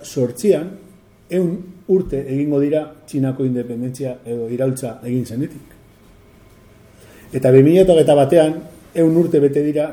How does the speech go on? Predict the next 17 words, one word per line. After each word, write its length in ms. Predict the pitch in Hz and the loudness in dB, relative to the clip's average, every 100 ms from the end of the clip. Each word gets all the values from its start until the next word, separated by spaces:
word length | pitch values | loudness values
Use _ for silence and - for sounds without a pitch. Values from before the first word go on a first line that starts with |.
| - | -6
Txinako 320 | 151 139 143 | -6 -4 -2
alderdi 300 | 139 131 135 | -2 -2 -2
komunista 480 | 143 135 135 135 131 | -4 -4 -4 -6 -8
sortu 320 | 139 127 117 | -6 -6 -8
zenetik. 560 | - 113 - 127 - - - _ _ _ _ _ _ - | -10 -14 -16 -18 -20 -20 -20 _ _ _ _ _ _ -18
Ikusue 260 | 123 127 120 | -10 -6 -4
pelikula 400 | 117 117 117 117 117 | -4 -6 -4 -4 -4
polit 220 | 117 117 | -4 -2
bat 180 | 120 117 | -4 -4
hor 140 | 117 | -4
ikusteko. 460 | 113 - 107 113 135 - - - - - - - | -6 -10 -10 -8 -10 -12 -18 -20 -20 -20 -20 -8
Pelikula 340 | 127 139 139 | -4 0 0
asko 160 | 147 123 120 | 2 0 0
dagoz 160 | 117 | -2
politak 300 | 117 117 107 | -4 -6 -6
ikusteko. 420 | 101 113 - 107 127 - - - - - - - - - - - - - - - - - - - - - - - - - - - - - - | -10 -12 -10 -8 -10 -12 -20 -20 -20 -20 -20 -20 -20 -20 -20 -20 -20 -20 -20 -20 -20 -20 -20 -20 -20 -20 -20 -20 -20 -20 -14 -8 -8 -8 -6
Eta 260 | 123 113 | -2 0